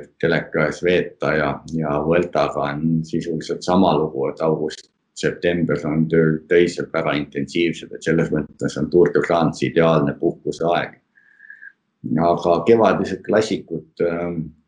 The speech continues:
on ka niisugused asjad, äh, noh, enamasti nädalavahetusel toimuvad, üritan sättida niimoodi, et, äh, teen ise mingi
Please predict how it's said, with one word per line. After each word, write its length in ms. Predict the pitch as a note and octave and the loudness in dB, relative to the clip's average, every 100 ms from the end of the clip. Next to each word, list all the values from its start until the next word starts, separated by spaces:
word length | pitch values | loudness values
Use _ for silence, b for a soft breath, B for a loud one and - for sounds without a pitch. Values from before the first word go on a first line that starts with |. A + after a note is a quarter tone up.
| - - | -14 -6
on 160 | F2+ F#2 | -2 0
ka 300 | G2+ G2+ F2+ | 2 2 2
niisugused 580 | E2+ F2 F2+ - F2 - | 0 -2 -4 -6 -6 -4
asjad, 480 | D2 D2 D#2+ B1 - E2 | -4 -4 -6 -8 -6 -2
äh, 520 | D#2+ D#2+ D2+ D#2+ D2 | -2 0 -2 -4 -6
noh, 180 | E2 D#2 | -10 -6
enamasti 500 | F2+ F2+ E2 D#2+ - | -2 0 0 -2 -2
nädalavahetusel 880 | E2+ G2 D#2+ E2+ F#2+ G2 - - E2 | 0 0 2 2 4 2 0 -8 -8
toimuvad, 720 | - G#2+ A2 F2+ E2 D#2+ - - | 0 4 4 2 0 -2 -4 -2
üritan 500 | F2 F2+ E2+ D#2+ D#2+ | 0 0 -4 -6 -4
sättida 460 | F2+ F#2 D#2+ D#2+ | -2 -2 -6 -6
niimoodi, 420 | F2 F#2+ F2 D#2+ | -4 -2 -4 -4
et, 460 | D#2+ - _ _ - | -4 -6 _ _ 0
äh, 300 | E2 E2 E2 | 2 4 2
teen 200 | E2+ F2 | 0 0
ise 260 | F#2+ F#2+ D#2+ | 2 2 2
mingi 300 | D#2 D#2 | 2 0